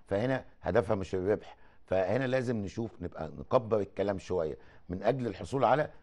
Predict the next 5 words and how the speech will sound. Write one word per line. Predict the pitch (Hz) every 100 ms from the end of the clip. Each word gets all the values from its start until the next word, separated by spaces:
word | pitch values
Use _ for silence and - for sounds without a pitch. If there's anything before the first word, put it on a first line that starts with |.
| -
منافع | 107 120 117 131 139 131 - 135 131 107 - - - -
متوقعة. | 107 151 190 - 110 135 147 - 107 87 80 - - -
طب | - 95 87
ليه | 113
متوقعة؟ | 117 107 98 92 95 - 98 95